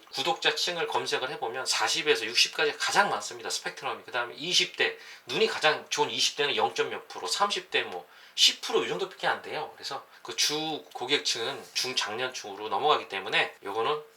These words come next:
제가 이것만 좀 크고 레드가 있었더라면 벌써 시도를 했을 건데, 하, 이게 없다 그래서 찾다 찾다가 풍월주를 선택을 했습니다. 자, 그럼 들어가 보겠습니다. 똑같죠, 전자찌는.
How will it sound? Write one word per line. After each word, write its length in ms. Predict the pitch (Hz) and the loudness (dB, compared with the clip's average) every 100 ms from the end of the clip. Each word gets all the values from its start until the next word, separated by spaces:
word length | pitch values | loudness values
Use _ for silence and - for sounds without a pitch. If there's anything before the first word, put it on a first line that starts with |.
| _ - | _ -4
제가 240 | 131 165 | 4 6
이것만 500 | 151 147 208 190 175 | 6 8 8 10 6
좀 120 | - | 4
크고 540 | - 262 214 175 233 - | 2 0 4 4 2 -4
레드가 420 | 135 147 160 180 | 0 2 6 6
있었더라면 680 | 135 135 131 131 120 151 - | 6 4 2 4 4 2 -4
벌써 320 | - 127 - | 0 2 4
시도를 280 | - - 170 | 4 2 2
했을 120 | 147 | 2
건데, 400 | - 131 151 170 - - - | 0 0 0 0 -4 -20 -6
하, 100 | - - - - - | -2 0 -2 -6 -14
이게 160 | 113 - | -2 2
없다 320 | 151 - - | 2 4 4
그래서 440 | 120 110 127 - - - - | 4 2 -2 -4 -10 -10 -2
찾다 300 | - - - | -2 0 -2
찾다가 560 | - - 131 131 160 - - - | -2 -2 -2 0 -2 -6 -20 -12
풍월주를 560 | 165 156 147 123 123 | -4 -4 -4 -8 -8
선택을 420 | - 175 - - | -8 -6 0 0
했습니다. 400 | 113 - 120 95 90 - | 0 -8 -8 -10 -12 -12
자, 120 | 101 | -12
그럼 120 | 95 - | -12 -8
들어가 240 | 117 107 | -2 -2
보겠습니다. 460 | 92 92 90 - - - - - - - | -2 -8 -8 -14 -20 -20 -20 -6 -4 -2
똑같죠, 380 | - 175 120 - | -4 2 2 2
전자찌는. 480 | 107 107 104 - 90 | -4 -6 -6 -8 -14